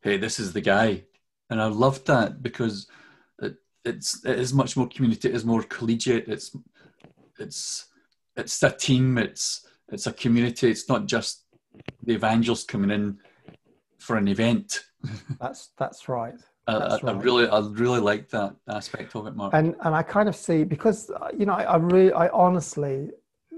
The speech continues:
Speaker 2: feel the Lord had given me this model, and it's not about the model. It's not about models.
Speaker 1: Yeah.
Speaker 2: We know God can heal without a banner and chairs. We know that. These are just, these are just the props of the ministry. But, but I, I just could see the genius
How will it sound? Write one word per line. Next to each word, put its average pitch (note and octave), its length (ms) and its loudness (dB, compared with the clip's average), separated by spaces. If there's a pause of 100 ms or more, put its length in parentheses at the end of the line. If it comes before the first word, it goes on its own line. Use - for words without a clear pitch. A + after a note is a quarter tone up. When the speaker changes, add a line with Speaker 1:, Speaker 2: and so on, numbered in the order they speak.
Speaker 2:
feel D3+ 340 0
the C#3 140 2
Lord C#3 320 6
had C3 240 -2
given D#3 300 4
me C3+ 100 0
this B2 220 -4
model, B2 420 -2
and B2+ 140 -6
it's - 160 -8
not G#3+ 200 2
about F3+ 340 2
the D3 60 -2
model. C#3 440 4
It's C3 100 -8
not G3 140 0
about E3 180 0
models. C3+ 640 0 (400)
Speaker 1:
Yeah. - 60 -14 (260)
Speaker 2:
We D#3 160 6
know E3+ 260 6
God D3 460 4
can B2+ 160 -2
heal C#3+ 300 0
without C#3 280 2
a C3+ 40 2
banner B2 400 0
and A#2 100 -4
chairs. B2+ 380 -4
We C#3 80 0
know C#3 300 2
that. B2+ 180 0
These D#3 180 2
are C3 60 -2
just, - 320 -6 (800)
these D3 160 2
are B2 60 -4
just - 280 -6
the A#2+ 60 -6
props - 640 0 (200)
of C#3 120 -12
the C3+ 80 -6
ministry. C3+ 360 -4
But, C#3+ 220 0 (640)
but E3 100 8
I, - 220 6
I F#3+ 60 4
just - 240 -2
could - 120 -8
see F3+ 220 0
the D#3 100 0
genius D3 840 0